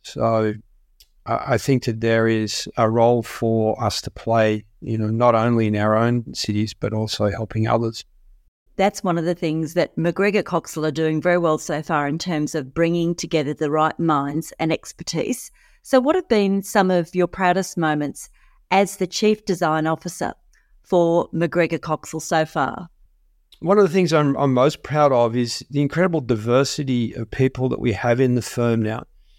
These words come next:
Speaker 1: So we've re-, we began,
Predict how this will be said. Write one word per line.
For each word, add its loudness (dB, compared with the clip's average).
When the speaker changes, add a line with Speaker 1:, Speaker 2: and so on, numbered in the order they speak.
Speaker 1:
So 2
we've 0
re-, 4
we 2
began, 2